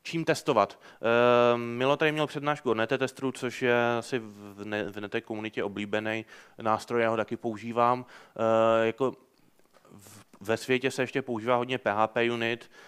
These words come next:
eh, ale nemůžu moc, eh, koment-, mm, komentovat, eh, jeho výhody, nevýhody oproti netetesteru, protože reálně jsem ho používal spíš jenom v nějakých open source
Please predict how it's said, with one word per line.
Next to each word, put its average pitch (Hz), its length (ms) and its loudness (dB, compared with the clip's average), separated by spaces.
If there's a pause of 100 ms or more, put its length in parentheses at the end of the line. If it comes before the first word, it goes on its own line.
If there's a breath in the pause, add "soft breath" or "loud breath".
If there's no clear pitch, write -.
(180 loud breath)
eh, 107 220 2
ale 110 260 4
nemůžu 110 300 -4
moc, 120 220 -6
eh, 110 220 6
koment-, 110 320 -6 (160)
mm, 110 420 -14
komentovat, 110 800 -2 (400 soft breath)
eh, 107 160 -2
jeho 107 200 -4
výhody, 107 380 -4
nevýhody 107 400 -6
oproti 110 320 -6
netetesteru, 107 500 -8
protože 107 420 -4 (280 loud breath)
reálně 104 440 -2
jsem 110 220 -8
ho 107 220 -12 (400)
používal 107 380 -4
spíš 110 180 -14
jenom 107 160 -8
v - 20 -4
nějakých 113 300 -8
open 113 260 -10
source 113 260 -8